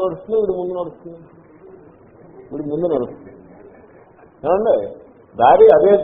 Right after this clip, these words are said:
దిశానిర్దేశం అదే చేస్తుంది. అది ఎటు వెళ్ళాలంటే అది ఎటు వెళ్ళాల్సి ఉంటుంది. తర్వాత ఒకటి, ఇంకొకటి చెప్పండి, కుక్క వీడికి లీష్ కట్టి వీడిని లాక్కెళ్తుందా, లేకపోతే వీడు కుక్కకి లీష్ కట్టి వీడు లాక్కెళ్తున్నాడా? అసలు ఎలా అనిపిస్తుంది మీకు? ఆ సీన్ ఎలా ఉంటుంది?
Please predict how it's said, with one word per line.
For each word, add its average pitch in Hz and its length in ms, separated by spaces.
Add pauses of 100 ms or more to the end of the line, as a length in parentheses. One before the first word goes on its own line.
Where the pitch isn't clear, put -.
దిశానిర్దేశం 180 840
అదే 170 200
చేస్తుంది. 143 360
అది 139 120
ఎటు 151 180
వెళ్ళాలంటే 185 460
అది 180 160
ఎటు 135 140
వెళ్ళాల్సి 110 340
ఉంటుంది. - 260 (440)
తర్వాత 147 280
ఒకటి, 110 240 (460)
ఇంకొకటి 175 360
చెప్పండి, 160 360 (840)
కుక్క - 360 (500)
వీడికి 175 440 (100)
లీష్ 190 360
కట్టి 185 300
వీడిని 180 300
లాక్కెళ్తుందా, 175 680
లేకపోతే 196 180 (160)
వీడు 190 280 (160)
కుక్కకి 190 540 (120)
లీష్ 190 320
కట్టి 185 280
వీడు 175 180
లాక్కెళ్తున్నాడా? 156 680
అసలు 139 240
ఎలా 147 140
అనిపిస్తుంది 175 520
మీకు? 165 140
ఆ 147 120
సీన్ 175 280
ఎలా 170 200
ఉంటుంది? 180 320